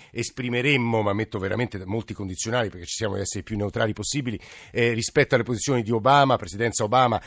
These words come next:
che ha stretto quell'accordo sul nucleare con l'Iran, e presidenza Trump che invece contesta, non voglio dire boicotta, ma sicuramente sta mettendo in discussione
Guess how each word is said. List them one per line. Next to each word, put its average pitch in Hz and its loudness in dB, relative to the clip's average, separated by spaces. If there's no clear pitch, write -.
che 117 -2
ha 104 4
stretto 143 0
quell'accordo 98 -2
sul 98 -8
nucleare 104 0
con 110 0
l'Iran, 113 2
e 139 2
presidenza 123 0
Trump 120 2
che 98 -8
invece 104 -2
contesta, 127 2
non 98 -4
voglio 123 -2
dire 117 -4
boicotta, 117 0
ma 98 -4
sicuramente 117 -4
sta - -4
mettendo 113 -2
in 113 -2
discussione 110 -2